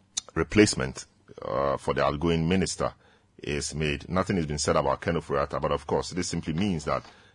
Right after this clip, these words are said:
his caretaker role, uh, will no longer happen or will be curtailed. For now, from Monday, Abu Jinapor, uh, Minister for Lands and Natural Resources, will be caretaker minister for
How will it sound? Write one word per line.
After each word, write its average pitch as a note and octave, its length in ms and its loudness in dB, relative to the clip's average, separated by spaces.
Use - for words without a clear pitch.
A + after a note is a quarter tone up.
his G#2 420 2
caretaker F2+ 520 4
role, E2 440 4
uh, D2 400 4
will D2+ 240 -2
no F2+ 200 4
longer D#2+ 520 4
happen E2+ 540 -2
or D2 420 0
will D2 280 -6
be C#2+ 200 -6
curtailed. - 640 -4
For D#2 180 -6
now, F#2 260 4
from D#2+ 260 -2
Monday, F#2 560 4
Abu E2 220 0
Jinapor, E2 480 0
uh, C#2+ 460 2
Minister E2+ 380 0
for - 300 0
Lands D#2+ 280 0
and C#2 80 -4
Natural C#2+ 240 -2
Resources, D#2 600 -4
will D2 200 -2
be C#2 140 -8
caretaker D#2 460 -4
minister D#2 440 -4
for C2+ 320 -6